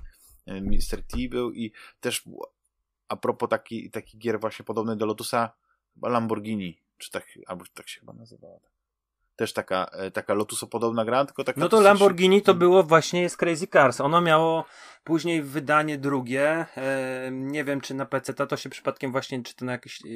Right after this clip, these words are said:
Speaker 2: to się nazywało Lamborghini. Em,
Speaker 1: Hmm.
Speaker 2: musiałbyś
Speaker 1: Ciekawe,
Speaker 2: sobie
Speaker 1: bo
Speaker 2: to wygooglać, bo ja teraz w tej chwili, no, nie, nie, nie mogę ci tego sprawdzić. Ale Crazy Cars, e,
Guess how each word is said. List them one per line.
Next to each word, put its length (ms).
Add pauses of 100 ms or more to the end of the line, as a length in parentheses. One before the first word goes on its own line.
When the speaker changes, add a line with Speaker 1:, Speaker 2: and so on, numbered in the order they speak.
(120)
Speaker 2:
to 80
się 140
nazywało 320
Lamborghini. 540
Em, 1900
Speaker 1:
Hmm. 260 (720)
Speaker 2:
musiałbyś 420
Speaker 1:
Ciekawe, 80
Speaker 2:
sobie 180
Speaker 1:
bo 60
Speaker 2:
to 80
wygooglać, 520
bo 180
ja 100
teraz 260
w 40
tej 80
chwili, 260
no, 140
nie, 140
nie, 240
nie 80
mogę 240
ci 80
tego 180
sprawdzić. 500 (380)
Ale 400
Crazy 300
Cars, 360
e, 320